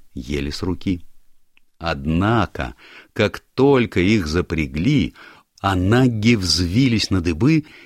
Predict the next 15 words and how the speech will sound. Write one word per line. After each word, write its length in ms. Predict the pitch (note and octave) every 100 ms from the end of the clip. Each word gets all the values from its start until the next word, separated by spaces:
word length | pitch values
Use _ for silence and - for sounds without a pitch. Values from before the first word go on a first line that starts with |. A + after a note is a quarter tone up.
| _
и 120 | A2+
колонистам 680 | G#2 A#2 B2 D3 D3 - B2+
едва 440 | F2+ B2 A#2 C3 D3
удалось 480 | A#2+ A#2+ C3 G#2
сдержать 680 | D#2 D#2+ G#2+ E2 E2 C#3 A2+
взбесившихся 960 | D#2+ C#2+ F2+ F2+ - G2 - F2+ -
животных. 600 | D#2 D#2 C2 - A2 - _ _ _ _ _ _ -
Непокорность 760 | F#2+ - G#2+ D#3 C#3+ B2+ -
анаги 680 | F2+ E2+ A#2+ D3 B2+ C3+ B2+ _ _ _ -
не 160 | F#2+
обескуражила 840 | G2 G#2 - A#2+ A#2+ D#2 C#2 C#2+
колонистов, 680 | - F2 G#2 D#3 - B2 - - - _
они 240 | E2 C3
были 200 | C3+ C#3
уверены — 760 | C3+ C3+ A#2+ B2+ G#2 C#2+ B1+